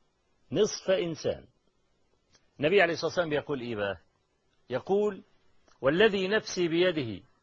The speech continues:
لو استثنى"، لو قال إن شاء الله، "لا أن لا ولدت كل امرأة منهن فارسا يقاتل في سبيل الله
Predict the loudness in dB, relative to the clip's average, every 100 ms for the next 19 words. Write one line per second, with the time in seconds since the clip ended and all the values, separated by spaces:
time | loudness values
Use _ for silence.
0 | _ _ _ 2 10 12 10 4 2 6
1 | 6 4 0 4 6 4 2 -4 _ _
2 | _ _ _ -6 0 2 2 2 2 2
3 | 4 4 2 _ _ _ _ _ _ _
4 | _ 0 8 8 8 4 0 0 4 6
5 | 4 2 8 10 10 8 6 2 2 2
6 | 4 2 4 4 4 6 6 6 2 -2
7 | -6 -6 -2 -2 0 2 2 2 0 2
8 | 6 8 10 8 6 2 0 0 -8 _
9 | _ _ _ _ -6 6 8 8 8 4
10 | 4 0 2 2 2 2 2 2 2